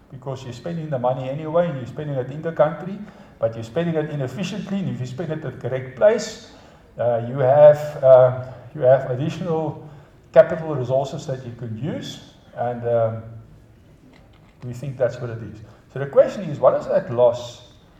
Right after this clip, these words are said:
for export mining, where rail is an enabler?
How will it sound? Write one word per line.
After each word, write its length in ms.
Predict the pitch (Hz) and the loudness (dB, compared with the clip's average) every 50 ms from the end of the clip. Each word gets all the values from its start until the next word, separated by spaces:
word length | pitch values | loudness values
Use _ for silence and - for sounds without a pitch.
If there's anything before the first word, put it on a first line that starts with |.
| _ _ _ _ | _ _ _ _
for 640 | - - - - 143 139 135 135 131 127 123 113 123 123 - - - - - _ - - _ _ _ - _ _ _ _ - | -20 -20 -12 -8 -6 -4 -2 -2 -2 -2 -4 -6 -10 -14 -16 -20 -20 -20 -20 _ -20 -20 _ _ _ -20 _ _ _ _ -8
export 480 | 151 143 143 - - 151 143 131 117 117 | -8 -8 -8 -8 -8 -8 -8 -8 -6 -6
mining, 380 | 110 120 117 113 107 107 98 95 - - - - | -6 -6 -4 -6 -8 -10 -14 -14 -16 -18 -16 -10
where 240 | 107 123 127 120 113 | -6 -4 -2 -2 0
rail 500 | - 127 147 151 147 147 143 139 147 123 127 | 2 4 8 8 8 8 6 2 -4 -8 -10
is 200 | 127 120 - - | -10 -10 -10 -10
an 240 | 110 98 101 107 107 | -10 -10 -10 -12 -10
enabler? 500 | 107 107 123 127 113 101 95 87 90 95 | -8 -6 -6 -6 -6 -8 -10 -10 -12 -14